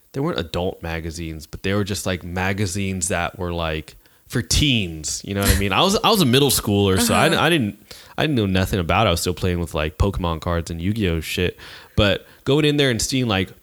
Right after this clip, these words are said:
Speaker 1: punk rock magazines and seeing, like, really outlandish stuff, like, people with colored hair and, like, wearing mismatched shoelaces and, and all this shit. I'm just like, "Damn, like, that's cool." Like, that's
Speaker 2: Mm-hmm.
Speaker 1: unlike anywhere, and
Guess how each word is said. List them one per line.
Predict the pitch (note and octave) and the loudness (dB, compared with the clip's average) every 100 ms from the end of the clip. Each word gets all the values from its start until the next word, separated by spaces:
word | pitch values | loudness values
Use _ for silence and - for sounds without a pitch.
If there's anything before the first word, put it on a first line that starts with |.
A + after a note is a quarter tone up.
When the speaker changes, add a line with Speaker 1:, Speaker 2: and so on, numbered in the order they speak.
| _ _ | _ _
Speaker 1:
punk | - C3 B2+ | 2 2 2
rock | C3 A2+ - | 2 0 0
magazines | G#2+ G#2+ G#2 G2 G#2 F#2+ | 0 0 0 -2 -2 -2
and | F#2+ | -4
seeing, | - A#2 A2 | -2 -2 0
like, | G#2 F#2+ - - - - - | 2 0 -2 -10 -20 -10 0
really | C3+ D3 G#2 | 2 4 2
outlandish | A2+ F#2+ G#2+ A2 G2+ - | 0 0 2 2 0 -2
stuff, | - G#2 F#2 | 0 -2 0
like, | F2 F2+ | -2 0
people | D#3+ C#3+ | 0 2
with | A2+ | 0
colored | - C3 A#2+ | 0 0 0
hair | F2+ A#2 B2 A2+ | 0 2 2 2
and, | G2+ | 2
like, | F#2 F2+ - - - - | 0 -2 -6 -20 -10 0
wearing | C3+ C3+ A2+ G2+ | 2 4 2 2
mismatched | C3+ - B2+ A#2+ A#2 - - - - - | 2 2 2 2 2 -2 -8 -20 -20 -8
shoelaces | - E3+ E3 D3 C3 C3 G#2 | -2 2 4 6 4 2 0
and, | G#2+ G2 G2 - | 0 0 -2 -4
and | G#2+ - | -4 2
all | C3 | 4
this | D3+ B2+ | 4 2
shit. | - E3 | 0 0
I'm | B2 | 0
just | A2+ - | -2 -2
like, | F#2+ - | -2 0
"Damn, | D#3 D3 | 2 4
like, | A2+ F#2+ - - _ _ _ _ _ _ _ _ - | 2 0 -2 -20 _ _ _ _ _ _ _ _ 0
that's | D3 F#3+ | 0 0
cool." | - - F3 G#3+ A#2 F2 F#2 - - | -6 -2 0 2 2 2 -2 -10 -4
Like, | A#3+ C3+ | 0 2
that's | E3 G3+ | 2 2
Speaker 2:
Mm-hmm. | G#3 D#3+ F3 | 0 0 2
Speaker 1:
unlike | E3 D#3+ C#3+ | 0 0 0
anywhere, | D3 D#3 D#3 D3 - | 2 2 2 0 0
and | C#3+ | -2